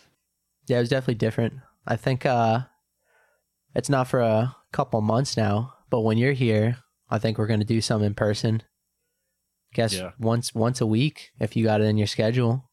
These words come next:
Speaker 1: So.
Speaker 2: I mean, yeah, obviously.
Speaker 1: Tight, tight.
Speaker 2: It would be silly to, to be there and do it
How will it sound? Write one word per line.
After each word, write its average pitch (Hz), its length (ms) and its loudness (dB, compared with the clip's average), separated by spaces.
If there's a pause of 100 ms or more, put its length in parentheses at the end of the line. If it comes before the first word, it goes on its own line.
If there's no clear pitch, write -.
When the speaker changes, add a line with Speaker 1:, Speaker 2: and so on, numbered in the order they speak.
Speaker 1:
So. 107 520 -2 (680)
Speaker 2:
I 92 40 -14
mean, 87 120 -16
yeah, 87 140 -14
obviously. 90 600 -16 (580)
Speaker 1:
Tight, 107 320 -2 (140)
tight. 107 460 -2
Speaker 2:
It 113 60 -2
would 107 120 -8
be 101 100 -8
silly 107 360 -8
to, 101 480 -2 (160)
to 107 100 -4
be 101 180 0
there 98 280 0
and 92 240 -8 (280)
do 98 200 -8
it 98 180 -8